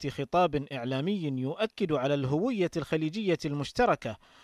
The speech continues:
ويعزز من مرتكزاتها في مواجهة تحديات ومخاطر العولمة. سعادة السيد علي بن محمد الرميحي وزير شؤون الإعلام ورئيس مجلس أمناء معهد البحرين للتنمية السياسية نوه بالمكانة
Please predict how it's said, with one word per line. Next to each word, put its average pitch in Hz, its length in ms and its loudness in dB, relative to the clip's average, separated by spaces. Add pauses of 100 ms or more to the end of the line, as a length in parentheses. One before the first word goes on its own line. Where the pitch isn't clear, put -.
(100)
ويعزز 147 600 2
من 147 200 0
مرتكزاتها 156 920 0
في 156 140 -4
مواجهة 151 540 2 (120)
تحديات 165 680 0
ومخاطر 143 540 0
العولمة. 120 800 -6 (760)
سعادة 262 440 4
السيد 233 460 2
علي 175 240 4
بن 156 160 -2
محمد 143 400 -4
الرميحي 170 560 -2
وزير 123 340 -4
شؤون 170 360 -2
الإعلام 160 600 2 (100)
ورئيس 156 500 -6
مجلس 160 500 -4
أمناء 143 480 -2
معهد 156 400 -2
البحرين 147 560 -2
للتنمية 147 640 -2
السياسية 202 720 2 (440)
نوه 226 400 8
بالمكانة 151 640 2